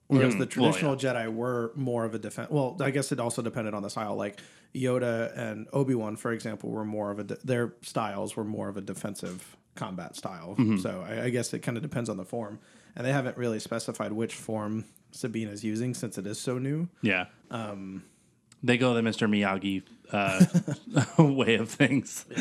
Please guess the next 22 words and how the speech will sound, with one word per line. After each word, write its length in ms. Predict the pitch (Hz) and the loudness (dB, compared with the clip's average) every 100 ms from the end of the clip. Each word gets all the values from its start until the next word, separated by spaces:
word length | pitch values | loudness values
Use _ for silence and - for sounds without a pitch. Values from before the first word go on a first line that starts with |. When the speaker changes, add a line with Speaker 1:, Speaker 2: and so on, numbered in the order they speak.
| 226 196 - | 0 0 6
Speaker 1:
They 360 | - - 196 160 | 8 8 8 6
Speaker 2:
If 60 | 165 | 6
Speaker 1:
have 80 | |
Speaker 2:
you 80 | 147 | 6
have 160 | 104 165 | 4 4
to 60 | |
Speaker 1:
specified, 640 | 151 151 185 135 120 117 202 | 6 6 6 4 4 2 4
Speaker 2:
fight. 220 | 208 220 | 4 4
<laughs> 0 | |
Speaker 1:
yeah, 200 | 143 120 | 2 2
exactly. 560 | 117 196 117 - 113 107 - - - - | 2 2 2 0 -2 -2 -6 -14 -18 -8
They 120 | 135 | 0
have 180 | 151 175 | 2 2
specified 640 | - 151 151 135 131 123 120 | 2 -2 0 -2 -2 -2 -4
Ahsoka's 540 | 127 120 139 135 123 113 | -6 -4 -2 -2 -4 -6
form 300 | - 110 113 | -6 -6 -6
style 480 | - 110 104 110 - | -6 -6 -6 -8 -6
in 360 | 131 113 110 - | -6 -4 -6 -6
the 100 | - | -8
previous 340 | 123 131 117 113 | -4 -4 -4 -4
shows 340 | - 113 107 | -4 -6 -6
and, 180 | 107 | -10